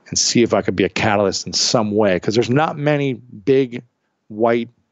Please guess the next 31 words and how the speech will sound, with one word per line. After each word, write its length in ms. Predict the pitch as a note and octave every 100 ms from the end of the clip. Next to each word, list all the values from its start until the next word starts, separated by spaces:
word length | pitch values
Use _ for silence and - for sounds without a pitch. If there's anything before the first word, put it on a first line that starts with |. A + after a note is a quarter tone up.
| -
athlete, 440 | A2+ A2+ B2 G#2+
jock-looking 800 | F#2+ A2+ G#2+ A2+ G#2 - G2+ G2
men 380 | B2+ B2 F#2+ G2
who 160 | G2 A2
are 80 |
talking 420 | G2+ - G#2+ - G2
about 360 | F#2+ F#2+ F#2+ _ -
being 240 | G2 F2
raped 380 | F#2 E2+ - - - _ _ _ _
and 140 | A#2 G2+
who 80 | G#2
are 100 | F#2+
talking 360 | A2 G2+ G#2+
about 200 | G2 F#2
sexual 340 | - F#2+ - F2
abuse 360 | F#2+ F2+ F2
and 180 | - G2+
insecurities 760 | G#2+ G2+ - - G2+ F2 E2 -
and 160 | F#2+
fears 540 | F#2 - G#2 F2 E2 -
and, 360 | G2 F#2+ - - -
you 200 | D#3 B2
know, 140 | G2+
that 120 | F#2+
they 120 | A#2+
have 380 | A2 A2+ - G2
challenges 540 | F2+ A#2 C3 G2+ E2+ -
that 180 | E2+
they've 160 | G2+ E2+
gone 180 | F2 E2+
through. 300 | - F#2